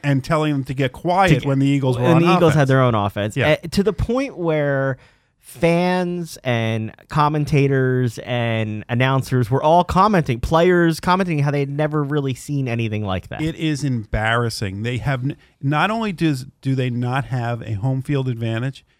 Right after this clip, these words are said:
Speaker 1: if you're a player on the Chargers and you go into your home stadium with the air quotes, and then all of a sudden they're cheering for the other team,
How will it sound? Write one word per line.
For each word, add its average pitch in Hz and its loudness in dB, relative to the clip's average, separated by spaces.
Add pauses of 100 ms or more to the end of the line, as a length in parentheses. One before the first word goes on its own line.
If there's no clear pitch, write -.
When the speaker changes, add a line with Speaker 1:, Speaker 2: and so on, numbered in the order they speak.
(160)
Speaker 1:
if 135 -6
you're 185 0
a 196 -4
player 127 -2
on 104 -4
the 95 -6
Chargers - -8 (260)
and 120 -4
you 123 -4 (140)
go 151 0
into 165 -2
your 127 0
home 131 -2
stadium 123 -2
with 104 -8
the 110 -4
air 123 -2
quotes, - -10 (560)
and 143 0
then 147 0 (100)
all 190 -2
of 185 -6
a 170 -2
sudden 147 -2 (480)
they're 120 0
cheering 170 -4
for - -4
the 127 -4
other 131 -2
team, 113 -6